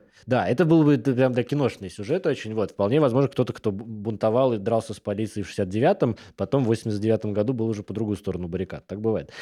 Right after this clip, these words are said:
Так вот, и в восемьдесят девятом году уже, когда на пике своей, как бы, консервативной власти, значит, при Рейгане,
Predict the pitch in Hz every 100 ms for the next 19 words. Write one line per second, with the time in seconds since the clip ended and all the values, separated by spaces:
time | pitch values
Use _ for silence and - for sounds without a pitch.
0 | - - 131 196 104 - 113 127 156 170
1 | 139 160 165 151 147 151 285 208 143 147
2 | 127 120 127 120 113 120 - 120 117 107
3 | 110 104 107 101 - 98 95 101 92 107
4 | 110 120 104 101 101 101 - 95 92 90
5 | 87 85 87 - 104 101 104 92 90